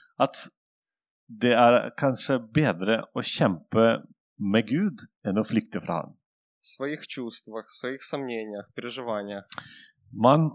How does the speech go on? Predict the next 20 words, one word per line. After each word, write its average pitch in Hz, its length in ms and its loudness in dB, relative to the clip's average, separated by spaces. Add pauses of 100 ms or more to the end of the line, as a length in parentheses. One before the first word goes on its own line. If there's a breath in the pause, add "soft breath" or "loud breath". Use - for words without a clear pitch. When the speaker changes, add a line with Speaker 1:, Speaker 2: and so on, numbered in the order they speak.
(140)
Speaker 1:
kanskje 127 320 4
har 127 300 8
tvil, 147 400 8 (480)
man 101 180 0
har, 107 280 6
eh, 107 500 6
skuffelser, 151 680 4
men 104 160 2
at 110 180 0
man 113 320 4
er 120 240 6
sammen 131 400 6
med 127 120 4
Gud 139 280 6 (160)
enn 101 180 2
at 92 120 -8
man 101 300 2 (460)
flykter - 360 0
fra 95 100 -4
Gud. 90 260 -8